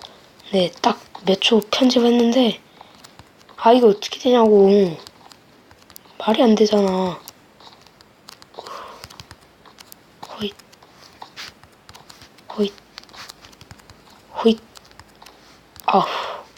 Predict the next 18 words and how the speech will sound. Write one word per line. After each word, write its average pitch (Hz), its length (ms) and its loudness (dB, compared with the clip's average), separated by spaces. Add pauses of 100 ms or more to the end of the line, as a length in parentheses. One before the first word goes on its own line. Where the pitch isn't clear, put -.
(1200)
네. 175 280 -6 (1500)
요렇게. 190 460 -4 (120)
아! - 180 4 (920)
네, - 120 -8
편집합시다, 240 600 -2
네, 156 140 -10
여러분. - 240 -16 (760)
편집할게요. - 540 -2 (1120)
네, 185 220 0
결국 185 300 -2
편집해서 208 760 -2 (560)
이렇게 - 240 -10
왔습니다. - 600 -8 (1800)
이 - 100 -4
얼음 202 480 2
맵이 247 300 4
좀 - 280 -6
어렵나? 170 480 -8